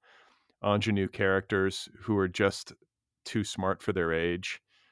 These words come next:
This happens a lot, I feel like, in fiction, where there's a young,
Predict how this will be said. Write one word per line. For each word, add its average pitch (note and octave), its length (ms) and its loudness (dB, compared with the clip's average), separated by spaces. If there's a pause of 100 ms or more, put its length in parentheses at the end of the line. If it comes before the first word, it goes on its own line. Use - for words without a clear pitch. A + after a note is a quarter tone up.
(160)
This C#3 160 0
happens A2+ 360 4
a F#2+ 60 2
lot, E2 240 2
I D#2+ 100 -2
feel F2 240 -2
like, D#2+ 240 -2
in E2 80 -10
fiction, D#2 640 -6
where E2+ 160 -2
there's E2+ 260 0
a F2+ 60 0
young, E2+ 420 -2